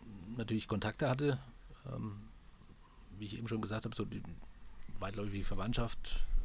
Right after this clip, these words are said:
äh, so ein bisschen was, aber, ähm, durch die Fotografierei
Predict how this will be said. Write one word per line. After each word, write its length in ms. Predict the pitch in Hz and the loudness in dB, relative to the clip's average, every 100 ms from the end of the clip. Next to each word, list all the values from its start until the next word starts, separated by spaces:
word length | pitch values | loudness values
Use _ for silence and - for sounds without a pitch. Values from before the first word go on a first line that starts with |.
| - - - - | 6 2 -2 -6
äh, 40 | - | 0
so 60 | - | 2
ein 60 | |
bisschen 260 | 110 131 151 | 2 2 4
was, 180 | 139 139 | 4 4
aber, 260 | 117 117 107 - - - - - - - - - - | 0 0 -2 -4 -4 -2 0 0 0 0 -2 0 2
ähm, 480 | 117 113 113 113 101 - - - | 4 2 0 -2 -4 -4 0 2
durch 200 | 117 113 | 4 2
die 120 | 135 | 4
Fotografierei 1200 | - 120 113 - 104 127 113 104 107 - - 143 | 4 6 4 4 4 4 4 4 2 2 4 2